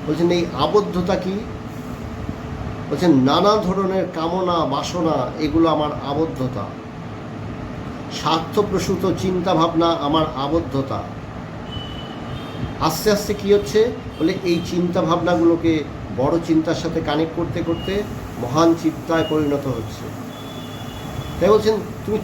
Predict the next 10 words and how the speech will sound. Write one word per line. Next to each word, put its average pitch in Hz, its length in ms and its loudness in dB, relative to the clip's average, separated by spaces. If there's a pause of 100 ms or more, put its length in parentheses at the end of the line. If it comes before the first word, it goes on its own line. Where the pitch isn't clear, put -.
কিসের 247 380 4
লোভ 226 220 6 (120)
করছো? 202 420 0 (1900)
কস্যস্য 196 680 2
ধনম, 156 380 4 (880)
কার 196 340 4
ধনে 208 240 4
লোভ 202 140 4 (140)
করছো? 175 340 -4 (1500)
বাস্তবিক 202 460 2